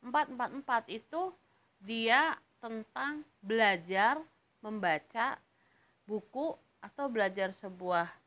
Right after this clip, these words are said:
subjek, dan tentang hanya belajar, bukan menerapkannya, hanya belajar. Jadi kalau misalnya kita lihat empat empat empat, triple empat, lalu kita tahu bahwa, hmm, suatu lingkaran baru tentang pembelajaran dari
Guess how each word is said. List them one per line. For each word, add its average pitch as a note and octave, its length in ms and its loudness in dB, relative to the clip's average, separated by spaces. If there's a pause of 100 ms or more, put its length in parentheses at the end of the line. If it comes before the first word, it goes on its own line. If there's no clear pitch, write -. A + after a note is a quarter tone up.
(320)
subjek, G3 520 0 (960)
dan G#3+ 240 -2
tentang F#3+ 400 -8
hanya F3 320 -4
belajar, D3 480 -6 (600)
bukan G#3 480 -2
menerapkannya, D#3+ 840 -6 (320)
hanya A#3 160 -8
belajar. D#3+ 480 -6 (560)
Jadi B3 240 -6
kalau G#3+ 160 -4
misalnya A3 320 -6
kita G#3 160 -6
lihat G3 80 -6
empat F#3 300 -6
empat F3+ 260 -8
empat, F#3+ 220 -8
triple F3 320 -10
empat, G#3+ 220 -4 (100)
lalu G3+ 180 -8
kita G3+ 240 -14
tahu G3 160 -8
bahwa, F3+ 320 -6 (160)
hmm, A#3+ 160 -10 (560)
suatu A3+ 320 -2
lingkaran G#3+ 480 -2
baru F#3 240 -2
tentang G3 400 -12
pembelajaran E3 720 -2
dari D#3 240 -4